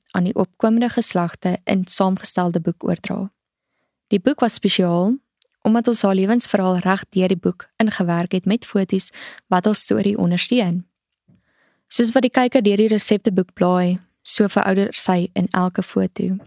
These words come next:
Met die ontwerpsproses het ek agtergekom dat die projek moontlik haar laastes kon wees. Daarom het sy al haar tyd en energie ingesit deur die resepte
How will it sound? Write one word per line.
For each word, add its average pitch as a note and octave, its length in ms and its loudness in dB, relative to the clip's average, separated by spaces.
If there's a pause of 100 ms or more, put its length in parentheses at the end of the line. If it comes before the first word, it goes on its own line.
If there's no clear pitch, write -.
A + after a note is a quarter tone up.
(500)
Met A3 160 2
die F4 100 2
ontwerpsproses F#3 1200 0 (200)
het G3 140 0
ek - 160 -4
agtergekom A3 580 -2
dat F#3 160 0
die A#3 140 0
projek F#3 580 0
moontlik G3+ 560 0
haar F#3 220 -2
laastes E3+ 480 0 (100)
kon F3 220 -2
wees. E3+ 420 -4 (480)
Daarom G#3 280 2
het G#3 80 -4
sy G3 160 0 (160)
al A3+ 120 2
haar A#3+ 120 -2 (100)
tyd F3+ 340 0
en A3 220 0
energie F#3 480 0
ingesit F#3+ 580 -2 (160)
deur G#3 140 2
die B3 140 2
resepte F#3+ 580 -2